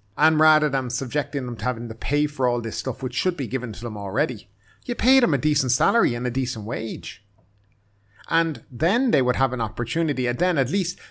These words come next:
maybe the, the lure of the corruption wouldn't be so strong. But paying them, you know, just above minimum wage, I think is ridiculous. Another thing I, I saw recently was that a politician was caught doing something, bribes maybe or something, or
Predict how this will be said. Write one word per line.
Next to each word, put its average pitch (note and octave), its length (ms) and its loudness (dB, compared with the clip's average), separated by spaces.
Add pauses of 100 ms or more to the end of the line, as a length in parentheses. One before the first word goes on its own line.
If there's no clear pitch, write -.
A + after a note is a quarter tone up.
maybe F3 420 2
the, A#2+ 520 0
the C3 100 -2
lure D3+ 580 6
of A#2+ 280 2
the A#2+ 80 -2
corruption - 760 -2 (580)
wouldn't C3 220 -2
be A#2 100 -2
so G2+ 180 -6
strong. F3+ 540 0 (300)
But - 140 -4
paying F#3 240 0
them, A2 340 -6
you A2 100 -6
know, G2 280 -8
just - 220 -4
above G#2+ 240 -6
minimum G#2+ 320 -8
wage, A#2+ 240 -6
I F#2 80 -8
think F#2 180 -10
is F#2 180 -14
ridiculous. G#2 460 -10 (240)
Another A#3 300 0
thing E3 160 2
I, B2 220 2
I A#2+ 60 2
saw B2 220 0
recently A#2+ 560 -2
was A2+ 320 0
that A2+ 220 -2
a A#2 400 -6 (320)
politician F3 800 0
was A2 140 -8
caught B2 440 0
doing G2+ 260 -4
something, G#2 460 -8 (280)
bribes G#2 540 -4
maybe F#2+ 320 -10
or D#2+ 60 -8
something, F#2+ 400 -12
or F2 160 -14